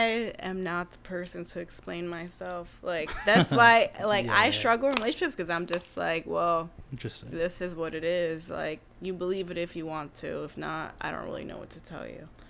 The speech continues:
Speaker 2: Wh-, why is that an issue? Like, what, what happens when you do that?
Speaker 1: Peop-, I guess,
Speaker 2: They
Speaker 1: like,
Speaker 2: just don't
Speaker 1: that's
Speaker 2: wanna
Speaker 1: if,
Speaker 2: accept it?
Speaker 1: if the person's not a secure person and they're insecure, it's like, that makes them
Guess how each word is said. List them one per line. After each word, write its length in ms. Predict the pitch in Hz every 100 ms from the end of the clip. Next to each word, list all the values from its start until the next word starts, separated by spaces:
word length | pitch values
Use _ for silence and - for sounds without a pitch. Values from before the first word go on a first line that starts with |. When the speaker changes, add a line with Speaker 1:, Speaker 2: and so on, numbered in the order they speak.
| - - - - - - - - - - - - - -
Speaker 2:
Wh-, 320 | - 165 156
why 200 | 175 180
is 100 | 175
that 140 | 160 139
an 140 | 131
issue? 300 | 180 - - - - -
Like, 220 | 147 131
what, 240 | 135 135 131
what 200 | 147 139
happens 500 | 143 - 117 104 127
when 120 | 123
you 80 | 117
do 200 | 127 123
that? 220 | 107 127 - -
Speaker 1:
Peop-, 300 | - 202 -
I 100 | 196
guess, 420 | 208 208 - -
Speaker 2:
They 80 | -
Speaker 1:
like, 100 | 147
Speaker 2:
just 100 | 139
don't 80 | 147
Speaker 1:
that's 60 | 143
Speaker 2:
wanna 140 | 143
Speaker 1:
if, 80 | 123
Speaker 2:
accept 280 | - 151 175
it? 40 |
Speaker 1:
if 220 | 214 185 180
the 80 |
person's 500 | 202 202 190 214 190
not 360 | 175 180 180 - - - - -
a 40 |
secure 480 | 180 185 175 185 175
person 440 | - 196 277 - 208
and 80 |
they're 180 | 190 170
insecure, 580 | 170 - 170 - 214 202
it's 240 | 165 -
like, 440 | 160 156 143 139 - - - -
that 200 | - 151
makes 240 | 165 165 -
them 140 | 156